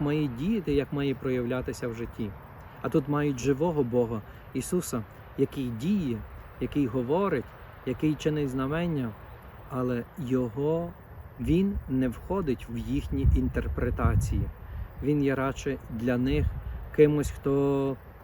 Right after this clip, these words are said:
руйнує ними побудований світ. Тому Ісус каже:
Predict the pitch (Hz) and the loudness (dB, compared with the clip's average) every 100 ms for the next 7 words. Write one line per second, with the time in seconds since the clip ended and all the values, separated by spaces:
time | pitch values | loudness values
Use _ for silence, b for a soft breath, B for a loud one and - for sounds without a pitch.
0 | - 151 139 139 151 160 147 131 - - | -6 4 6 6 4 2 2 0 -2 -16
1 | - - 131 143 226 220 139 - 127 127 | -16 -4 2 6 6 6 4 2 0 2
2 | 120 151 160 151 139 123 - 127 127 98 | 2 2 2 0 0 -4 -4 -2 0 -2
3 | - - - - - - - 147 143 123 | -8 -18 -18 -18 -18 -14 -4 0 0 0
4 | 139 - 139 123 123 | -6 -2 -2 0 -2